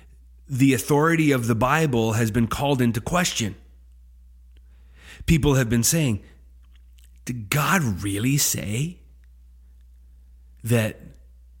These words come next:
two men who love each other shouldn't express that love with sexual activity?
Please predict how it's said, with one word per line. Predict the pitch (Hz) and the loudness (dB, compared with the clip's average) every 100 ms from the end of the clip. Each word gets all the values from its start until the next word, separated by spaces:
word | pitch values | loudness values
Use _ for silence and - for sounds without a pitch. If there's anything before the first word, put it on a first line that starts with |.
| - - - | -20 -18 -6
two | - 135 | 2 4
men | 135 107 101 120 127 | 4 2 0 0 0
who | 104 113 104 | 0 2 2
love | 98 90 | 0 -2
each | 107 110 | -2 -2
other | 113 120 135 131 - - - - - - - - - - - - - - - - - | -2 -2 -4 -6 -12 -20 -20 -20 -20 -20 -20 -20 -20 -20 -20 -20 -20 -20 -20 -20 -12
shouldn't | - - 127 117 | -4 0 0 -2
express | 110 - - 104 104 | -2 -4 -2 -2 -2
that | - 117 - | -2 -2 -2
love | 110 107 113 113 - - - - - - - - - - - - - - - - - - - - - | 0 0 0 -4 -10 -20 -20 -20 -20 -20 -20 -20 -20 -20 -20 -20 -20 -20 -20 -20 -20 -20 -20 -16 -6
with | 104 | -2
sexual | - 117 - 120 | 0 0 -2 0
activity? | 107 98 - 101 113 123 131 | -2 -4 -4 -2 -2 -4 -6